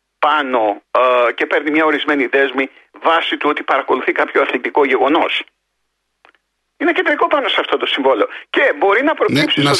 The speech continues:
Speaker 2: σας πω όμως
Speaker 1: δικαστήριο
Speaker 2: τώρα, τώρα βέβαια τρώμε και χρόνο και από τους υπόλοιπους, αλλά όταν τέθηκε θέμα και το συζητήσαμε, σου λένε ότι όταν έρχεσαι, δεν μας λες
Speaker 1: Συγγνώμη,
Speaker 2: ότι θα έρθει
Speaker 1: περιμένετε η εταιρεία να σας πει, "Έχεις δίκιο,
Speaker 2: Ναι,
Speaker 1: δεν
Speaker 2: αλλά
Speaker 1: πρέπει να σε, δεν πρέπει να
Speaker 2: όχι,
Speaker 1: μας
Speaker 2: άλλο σας
Speaker 1: πληρώσεις".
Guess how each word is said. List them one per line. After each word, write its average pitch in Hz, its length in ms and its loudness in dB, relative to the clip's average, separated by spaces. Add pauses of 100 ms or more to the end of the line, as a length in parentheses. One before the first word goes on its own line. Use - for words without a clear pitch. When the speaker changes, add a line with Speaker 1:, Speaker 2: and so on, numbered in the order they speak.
Speaker 2:
σας 175 80 0
πω 175 60 2
όμως 160 220 2
Speaker 1:
δικαστήριο 170 260 0
Speaker 2:
τώρα, 139 80 -8
τώρα 160 200 -2
βέβαια 165 200 0
τρώμε 160 240 0
και 143 100 -2
χρόνο 156 220 0
και 139 100 -2
από 127 120 -2
τους 113 140 -6
υπόλοιπους, 131 400 -2
αλλά 120 240 0
όταν 170 460 0
τέθηκε 151 380 0
θέμα 135 300 0
και 117 100 -4
το 110 140 -6
συζητήσαμε, 107 760 -4
σου 127 180 -2
λένε 127 400 2 (340)
ότι 113 220 -2
όταν 185 280 0
έρχεσαι, 131 400 -2
δεν 160 160 -2
μας 214 180 0
λες 214 140 0
Speaker 1:
Συγγνώμη, 180 160 0
Speaker 2:
ότι 160 80 2
θα 180 60 2
έρθει 170 120 0
Speaker 1:
περιμένετε 165 300 0
η - 20 0
εταιρεία 196 400 -2
να 202 120 -4
σας - 160 -4
πει, - 140 -4
"Έχεις 185 320 -2
δίκιο, 143 100 0
Speaker 2:
Ναι, 226 60 2
Speaker 1:
δεν 269 80 2
Speaker 2:
αλλά 247 160 0
Speaker 1:
πρέπει 180 180 -4
να 175 60 -4
σε, 175 120 -6
δεν 151 200 -4
πρέπει - 140 0
να 185 60 2
Speaker 2:
όχι, 208 220 0
Speaker 1:
μας 147 100 2
Speaker 2:
άλλο 180 140 2
σας 156 180 -2
Speaker 1:
πληρώσεις". 139 260 -2